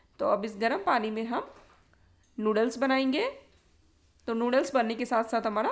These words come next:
उबल भी जाएगा। तो अभी हमने ढक्कन को बंद कर दिया है। एक साइड से ये अंदर जाता है रॉड और एक साइड से बाहर। तो जिस साइड से अंदर जाता है रॉड, टाइट होता है, उस तरफ से घुमाते जाएंगे और नूडल्स जो है हमारा, वो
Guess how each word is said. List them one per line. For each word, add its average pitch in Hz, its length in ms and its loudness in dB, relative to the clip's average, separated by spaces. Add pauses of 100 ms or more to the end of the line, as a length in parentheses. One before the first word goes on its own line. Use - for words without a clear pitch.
(140)
उबल 196 260 0
भी 175 140 -6
जाएगा। 175 380 -4
तो 202 120 -6
अभी 214 120 -4
हमने 220 180 -4
ढक्कन 208 260 -6
को 196 100 -8
बंद 254 200 -2
कर 269 120 0
दिया 262 200 0
है। 254 140 -4
एक 202 160 -2
साइड 208 240 -2
से 226 120 -4
ये 220 200 -4
अंदर 226 300 -2
जाता 240 220 -2
है 240 60 -2
रॉड 262 180 -2
और - 140 -4
एक 180 160 -8
साइड 190 180 -6
से - 140 -4
बाहर। 214 340 2
तो 214 120 -6
जिस 208 200 -8
साइड 226 140 -2
से 453 160 -8 (360)
अंदर 233 260 0
जाता 254 260 0
है 254 80 0
रॉड, 294 280 -2
टाइट 269 260 0
होता 240 180 -4
है, 330 120 0
उस 269 140 -6
तरफ 220 160 -6
से - 120 -8
घुमाते 196 380 -4
जाएंगे 277 320 -4
और - 140 0
नूडल्स 214 360 -2
जो 226 140 -6
है 226 60 0
हमारा, 220 240 -2
वो 403 240 -4